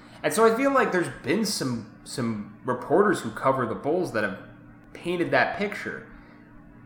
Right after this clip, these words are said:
But man, when Casey Johnson says it, or when Casey Johnson even hints to it, I think that's what worries me the most. You know, Casey's one of the guys that, that we all respect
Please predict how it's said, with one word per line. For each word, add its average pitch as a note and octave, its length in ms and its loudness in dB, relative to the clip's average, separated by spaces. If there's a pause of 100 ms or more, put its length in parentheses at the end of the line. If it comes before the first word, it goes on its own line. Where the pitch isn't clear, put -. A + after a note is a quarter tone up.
But D#3 160 6
man, G#3 180 10
when C#3 120 6
Casey G3+ 480 -2
Johnson G#3+ 480 2
says A3+ 280 0
it, A#3+ 160 -2 (300)
or D3 80 -2
when C3 100 0
Casey F#3+ 380 -4
Johnson F3 400 2
even C#3 240 -2
hints - 320 -4
to A#3 200 -2
it, A#3 220 0 (800)
I D#3+ 100 -6
think G#3 200 -2
that's F#3 240 4
what D#3 140 2
worries C#3 360 6
me C3 120 -2
the A#2 100 -4
most. F#2 380 -8 (800)
You B2 100 -4
know, B2+ 140 6
Casey's G#3 520 0
one D#3+ 160 4
of D3+ 60 2
the C#3 60 0
guys C3 400 6
that, A#2+ 340 -2
that A#2+ 160 -2
we B2 140 -4
all A#2+ 340 6
respect A2+ 640 0